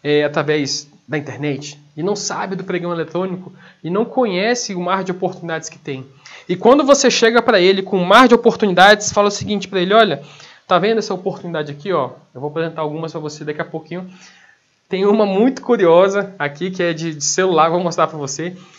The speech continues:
Tá vendo essa oportunidade de celular aqui? Se você conhece um cara que vende celular, tá vendo essa oportunidade? Por que que você não tá participando? Me fala aí por quê. Ah, mas eu não conheço, eu não sei como é que é, é difícil." Olha,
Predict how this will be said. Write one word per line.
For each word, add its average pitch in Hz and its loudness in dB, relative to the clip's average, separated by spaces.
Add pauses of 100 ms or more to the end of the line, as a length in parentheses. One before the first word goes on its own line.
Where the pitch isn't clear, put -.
Tá 220 2
vendo 247 2
essa 226 0
oportunidade 175 -2
de - -16
celular 143 -4
aqui? 190 -6
Se 190 -16
você 160 -10
conhece 160 -6
um 156 -14
cara 151 -4
que 151 -14
vende 151 -8
celular, 127 -10
tá - -8
vendo 220 4
essa 240 0
oportunidade? 175 -2 (460)
Por 233 -8
que 240 -4
que 233 -12
você 226 -6
não 220 -6
tá 208 -4
participando? 190 -8 (840)
Me 202 -12
fala 226 -2
aí 208 -4
por 233 -6
quê. 208 -4 (260)
Ah, 269 4
mas 240 2
eu 247 2
não 247 0
conheço, 233 0
eu 208 -2
não 214 -4
sei 214 -4
como 208 -6
é 180 -4
que 185 -6
é, 208 2
é - -2
difícil." 202 -8 (440)
Olha, 180 -4